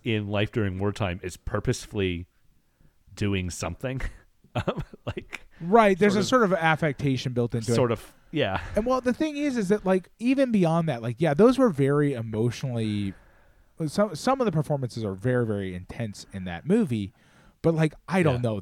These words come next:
Speaker 2: This is, like, some next level shit. Like, I'm trying
Speaker 1: Oh,
Speaker 2: to
Speaker 1: yeah.
Speaker 2: think of
Speaker 1: Absolutely.
Speaker 2: other movie, and, like, there are a few. I mean, I can think of movies that, like, where, that we have watched where,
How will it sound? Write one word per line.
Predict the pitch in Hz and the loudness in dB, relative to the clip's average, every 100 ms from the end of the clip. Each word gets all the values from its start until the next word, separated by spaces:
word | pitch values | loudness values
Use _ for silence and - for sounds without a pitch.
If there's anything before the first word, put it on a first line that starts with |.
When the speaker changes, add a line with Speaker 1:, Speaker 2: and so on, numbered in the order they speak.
| - | 0
Speaker 2:
This | 220 - | 2 2
is, | 139 95 | -4 -4
like, | 92 92 | -10 -10
some | - 104 | -10 -8
next | 104 98 - | -8 -10 -10
level | 82 71 | -10 -12
shit. | - - - | -14 -16 -14
Like, | 107 - | -16 -6
I'm | 123 147 147 131 | 0 2 2 -2
trying | - 147 139 143 | -6 -4 -2 0
Speaker 1:
Oh, | 127 | 0
Speaker 2:
to | 117 | 0
Speaker 1:
yeah. | |
Speaker 2:
think | 143 135 | -2 -6
of | 110 - | -6 0
Speaker 1:
Absolutely. | 160 135 160 139 | 2 4 4 4
Speaker 2:
other | 123 | 2
movie, | 127 147 220 - - - - | 2 2 -4 -12 -20 -10 -2
and, | 240 | 0
like, | 240 240 - _ _ _ _ _ - | 0 -2 -6 _ _ _ _ _ -12
there | 180 220 | 2 2
are | 220 262 277 | 4 4 2
a | 233 | 2
few. | 277 151 | 2 2
I | 107 | 0
mean, | 160 175 | -2 -2
I | 208 | -4
can | 233 220 | -4 -6
think | - 269 277 | -6 -6 -4
of | 226 | -2
movies | 185 185 165 151 117 - | 0 0 0 -4 -8 -6
that, | 143 156 | -6 -2
like, | 143 131 - _ _ _ _ _ | -2 -2 -6 _ _ _ _ _
where, | 123 160 170 165 160 - | -2 2 4 4 2 -2
that | 147 151 | -2 0
we | 151 190 | 2 2
have | 190 180 | 2 0
watched | 135 107 80 - - - _ _ _ _ _ | -4 -6 -10 -14 -20 -20 _ _ _ _ _
where, | 131 160 156 | 2 4 4